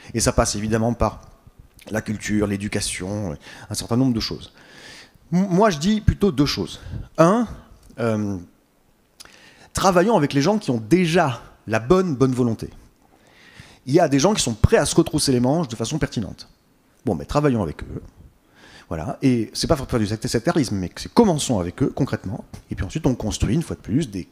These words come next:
des exemples, des choses qu'on peut dé-, des démonstrateurs, et on les met en, en récit, de façon inspirante, et cetera, et cetera. Et moi, je mise sur le fait que pour la grande majorité des autres,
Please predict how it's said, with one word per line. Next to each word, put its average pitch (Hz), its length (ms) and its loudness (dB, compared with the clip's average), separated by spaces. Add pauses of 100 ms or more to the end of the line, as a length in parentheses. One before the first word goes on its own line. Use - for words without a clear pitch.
des 104 260 -6
exemples, 123 460 -6
des 85 80 -12
choses - 160 -10
qu'on 107 80 -12
peut 98 120 -10
dé-, 156 280 0
des 107 80 -8
démonstrateurs, 131 720 -6 (420)
et 175 80 6
on 170 80 2
les 151 80 4
met 139 100 2
en, 120 200 0
en 104 320 -8
récit, 113 640 -4
de 123 80 -10
façon 135 260 -4
inspirante, 98 600 -6
et - 40 -18
cetera, 120 220 -6
et - 20 -8
cetera. 139 260 -2
Et 180 140 4 (800)
moi, 196 140 4
je 185 100 2
mise 202 220 2
sur 165 160 2
le 151 80 4
fait 208 300 0
que 202 160 2
pour 160 200 -2
la 120 80 2
grande 196 240 0
majorité 156 340 2
des 120 160 0
autres, - 260 -4